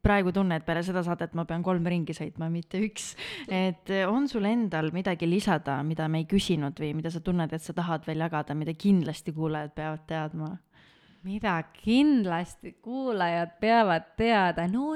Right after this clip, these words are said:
Speaker 2: siis on mul üks lugu, see algas aastal tuhat üheksasada kaheksakümmend viis. Äh, siis sündisin mina. <laughs>
Speaker 1: Ja sealt lähme nüüd edasi, step by step.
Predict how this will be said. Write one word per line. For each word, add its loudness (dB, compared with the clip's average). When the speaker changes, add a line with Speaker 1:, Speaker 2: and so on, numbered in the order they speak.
Speaker 2:
siis -8
on -6
mul -2
üks -12
lugu, -8
see -10
algas -8
aastal -10
tuhat -14
üheksasada -4
kaheksakümmend -8
viis. -10
Äh, 2
siis -8
sündisin -8
mina. -6
<laughs> 4
Speaker 1:
Ja 0
sealt 4
lähme 4
nüüd 2
edasi, 4
step 4
by 8
step. 4